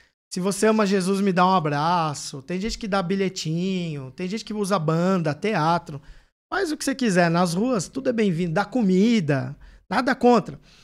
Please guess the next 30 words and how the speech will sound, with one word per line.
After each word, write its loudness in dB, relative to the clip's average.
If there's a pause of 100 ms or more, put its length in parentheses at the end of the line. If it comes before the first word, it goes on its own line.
(380)
Mas 2
assim, 0
a 2
base 0
do 0
Curando 0
nas -4
Ruas 0
é 0
a -2
manifestação -4
do -2
poder. -8 (400)
É -6
você -4
treinar -4
a -8
pessoa -6
pra -6
ir -4
de -6
forma -4
simples. -8
Então -2
eu -2
falo, -2
não 2
use 0
nenhuma -2
bengala. -2